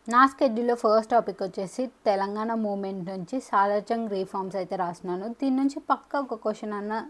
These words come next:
ఎప్పుడు వస్తది కాబట్టి దీనిపైన కొంచెం ఎక్కువ టైమే స్పెండ్ చేశాను. Like one, one and a half hour పట్టింది రాయడానికి మొత్తం.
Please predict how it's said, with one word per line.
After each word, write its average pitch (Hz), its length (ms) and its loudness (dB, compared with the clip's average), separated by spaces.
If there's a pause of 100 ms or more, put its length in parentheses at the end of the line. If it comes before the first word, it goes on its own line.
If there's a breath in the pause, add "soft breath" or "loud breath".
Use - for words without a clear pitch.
(100)
ఎప్పుడు 240 360 0
వస్తది 220 380 0
కాబట్టి 190 460 -8 (400 loud breath)
దీనిపైన 277 440 0
కొంచెం 233 360 -4 (300)
ఎక్కువ 240 280 0
టైమే 214 340 0
స్పెండ్ 196 300 -6
చేశాను. 190 360 -4
Like 208 240 -4
one, 190 240 -2
one 185 200 -4
and 185 160 -2
a 185 80 2
half 180 140 -16
hour 180 280 0
పట్టింది 180 520 -4
రాయడానికి 180 600 -2
మొత్తం. 180 340 -8